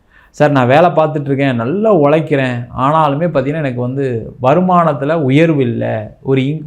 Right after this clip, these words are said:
ஒரு இன்க்ரிமெண்ட் இல்ல, ஒரு ப்ரமோஷன் இல்லைன்னு" தவிக்கக்கூடிய ரிஷப ராசி அன்பர்களுக்கு இந்த மாதம் வருமான உயர்வு இருக்கும்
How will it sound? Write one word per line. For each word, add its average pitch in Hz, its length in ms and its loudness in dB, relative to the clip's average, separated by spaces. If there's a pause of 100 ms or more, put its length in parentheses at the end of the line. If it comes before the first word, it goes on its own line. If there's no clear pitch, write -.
ஒரு 139 120 2
இன்க்ரிமெண்ட் 165 540 0
இல்ல, 123 180 -4 (640)
ஒரு 143 160 2 (100)
ப்ரமோஷன் 202 580 2
இல்லைன்னு" 151 340 -2
தவிக்கக்கூடிய 151 760 0
ரிஷப 147 280 0
ராசி 135 320 0
அன்பர்களுக்கு 123 460 -4
இந்த 131 240 -2
மாதம் 143 480 0 (460)
வருமான 170 600 4
உயர்வு 151 460 4
இருக்கும் 135 380 0